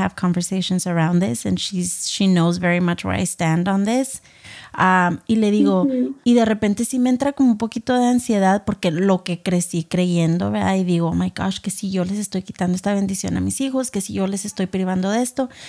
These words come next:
Speaker 1: Pero luego digo, "¿Sabes qué? No, it's all good", porque Dios sabe mis dudas, Dios sabe mis restricciones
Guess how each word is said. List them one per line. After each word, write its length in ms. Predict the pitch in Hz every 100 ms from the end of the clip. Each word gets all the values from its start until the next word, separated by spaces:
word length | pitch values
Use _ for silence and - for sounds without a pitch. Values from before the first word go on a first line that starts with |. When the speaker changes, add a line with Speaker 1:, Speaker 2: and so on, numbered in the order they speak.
| - -
Speaker 1:
Pero 200 | 254 254
luego 220 | 247 240 262
digo, 260 | 254 247
"¿Sabes 340 | - 277 294 -
qué? 300 | 349 359 349 - _ _ _
No, 340 | 254 320 381 -
it's 220 | 233 - -
all 280 | 269 349 262
good", 280 | 285 320 302 -
porque 460 | 226 - 208 - -
Dios 480 | 170 220 240 311 370
sabe 300 | 339 302 302
mis 220 | 277 220
dudas, 500 | 185 170 170 175 - _ _ -
Dios 480 | - 196 202 233 277
sabe 600 | - 269 269 285 294 - -
mis 540 | 214 214 208 208 196
restricciones 1080 | 185 190 190 - 180 - - 190 202 226 240